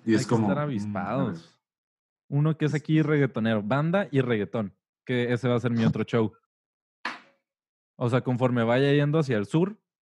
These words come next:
Speaker 2: del, del, del, del continente americano, voy a ir cambiando. En lugar de banda, va a empezar a hacer reggaetón.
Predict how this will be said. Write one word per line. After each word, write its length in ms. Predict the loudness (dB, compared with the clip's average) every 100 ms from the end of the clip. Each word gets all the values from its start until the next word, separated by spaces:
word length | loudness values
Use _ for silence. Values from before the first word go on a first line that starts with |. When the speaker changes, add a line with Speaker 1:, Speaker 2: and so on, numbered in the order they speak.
| _ _ _ _ _
Speaker 2:
del, 520 | -4 0 0 0 -4 -4
del, 280 | -4 -2
del, 340 | -2 0 -2 -6
del 200 | -6 -4
continente 520 | -4 -4 -2 -2 -2 -2
americano, 640 | -2 0 0 0 0 -4 -14
voy 320 | -6 0 2 4
a 40 |
ir 100 | 2
cambiando. 460 | 0 2 2 2 0
En 80 |
lugar 220 | 0 2 2
de 80 |
banda, 340 | 2 2 0 0
va 140 | 0
a 20 |
empezar 300 | -2 -4 -4
a 40 | -2
hacer 200 | -2 0
reggaetón. 440 | 0 0 -4 -6